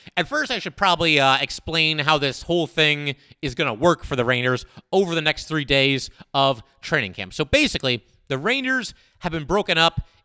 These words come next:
into three groups or three teams, whatever you wanna call it. You got Group A, Group B, and Group C. And for Thursday, Friday, and Saturday, what's gonna happen on all three of those days is two of these groups will scrimmage each other,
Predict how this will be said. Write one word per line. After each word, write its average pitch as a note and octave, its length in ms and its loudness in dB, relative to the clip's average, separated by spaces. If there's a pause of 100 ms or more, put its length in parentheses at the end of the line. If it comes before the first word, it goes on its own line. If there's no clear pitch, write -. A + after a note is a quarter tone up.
into D#3+ 720 -4 (380)
three F3+ 440 -4
groups E3 680 -6
or C#3 80 -4
three F3+ 240 -8
teams, G#3 480 -8
whatever F3 260 0
you F#3 80 2
wanna E3+ 140 0
call F3 260 4
it. F3+ 80 4
You C3+ 60 -8
got C#3 160 0
Group F#3+ 240 -2
A, F3+ 160 4
Group D#3 280 -8
B, E3 320 -2 (140)
and A2 100 -16
Group D#3 220 -8
C. B2 540 -2 (400)
And D#3 420 2 (260)
for D#3+ 140 -8
Thursday, B3+ 480 -2
Friday, G3 360 2
and C#3+ 120 -4
Saturday, D#3 560 2 (200)
what's D3 180 -6
gonna E3 160 2
happen G3+ 260 2
on E3 100 0
all F3 200 0
three F3 160 -6
of D#3+ 80 0
those C#3 140 -2
days D#3 340 0
is C#3+ 320 -6 (360)
two C#4+ 400 0
of A3 120 -4
these F3 180 -4
groups D#3+ 480 -4 (260)
will C#3+ 200 -6
scrimmage E3 480 -6
each D3 240 -12
other, G#3 400 -2